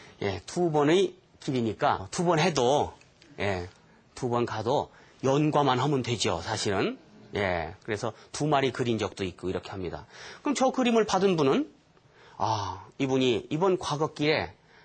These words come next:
아주 다 합격을 해서 진사까지 돼가지고 오라는 말씀이구나. 참 고맙구만. 이렇게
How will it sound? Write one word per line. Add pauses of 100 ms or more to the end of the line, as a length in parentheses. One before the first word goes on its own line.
(200)
아주
다 (240)
합격을
해서 (120)
진사까지
돼가지고
오라는 (520)
말씀이구나.
참 (280)
고맙구만. (360)
이렇게